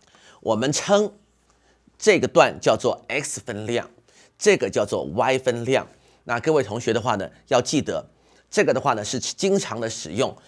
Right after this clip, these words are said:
我们经常会把这个长度投影在这个角度上面，叫做 a cosine theta，另外一个就叫做 a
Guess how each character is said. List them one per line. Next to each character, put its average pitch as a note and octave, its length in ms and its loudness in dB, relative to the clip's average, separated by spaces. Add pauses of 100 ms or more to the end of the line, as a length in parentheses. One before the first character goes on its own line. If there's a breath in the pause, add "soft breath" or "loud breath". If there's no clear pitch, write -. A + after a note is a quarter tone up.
(100)
我 G#2 100 -2
们 B2+ 180 0
经 G3 380 0
常 B2+ 240 -4
会 D3 160 2
把 - 240 -4
这 D3 140 -4
个 A#2+ 80 -2
长 G#2 320 -8
度 C#3 240 -4 (840 soft breath)
投 D3 260 6
影 C#3+ 220 2
在 B2+ 340 2 (460)
这 - 180 2
个 B2+ 80 -2
角 - 200 -2
度 A#2 140 -6
上 G#2+ 220 -2
面， A2 200 -8 (140)
叫 A2 140 0
做 A2 280 -8
a F3+ 260 -2 (120)
cosine B2+ 460 -4
theta， - 360 -6 (440 soft breath)
另 E3+ 240 2
外 D3+ 180 6
一 A2+ 60 0
个 G#2+ 140 -2
就 G#2+ 160 -2
叫 A2 200 2
做 - 360 -4
a D3 320 0